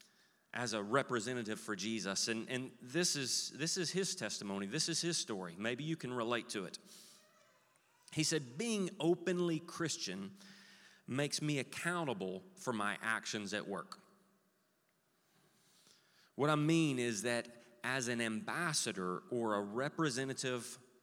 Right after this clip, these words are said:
for Jesus, that pressures me to enact biblical values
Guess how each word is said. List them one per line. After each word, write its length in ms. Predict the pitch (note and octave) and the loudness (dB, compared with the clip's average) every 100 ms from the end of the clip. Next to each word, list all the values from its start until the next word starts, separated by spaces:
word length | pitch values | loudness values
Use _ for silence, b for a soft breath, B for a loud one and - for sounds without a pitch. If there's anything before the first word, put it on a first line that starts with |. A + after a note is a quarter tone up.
| - | -4
for 180 | C#3 | -2
Jesus, 640 | A#2+ F#2+ G2 F2 F2 - - B B B B B _ | 0 -2 -4 -4 -2 0 -2 B B B B B _
that 280 | B2+ F3+ - - - B B B B B _ _ _ - _ | -2 0 0 -6 -20 B B B B B _ _ _ -20 _
pressures 500 | - F#3+ F#3 E3 C3 | -4 0 2 2 0
me 260 | A#2+ A#2 B2 | 0 0 0
to 160 | A#2+ B2 | 2 0
enact 480 | A#2 B2+ C3+ B2+ B2 A#2 | 2 0 -2 -4 -8 0
biblical 500 | D3 D#3+ D3+ D#3+ C#3 | 2 2 0 0 0
values 920 | A2+ A#2 B2 A2 F#2+ D#2+ - - | 2 2 2 -2 -4 -8 -6 -6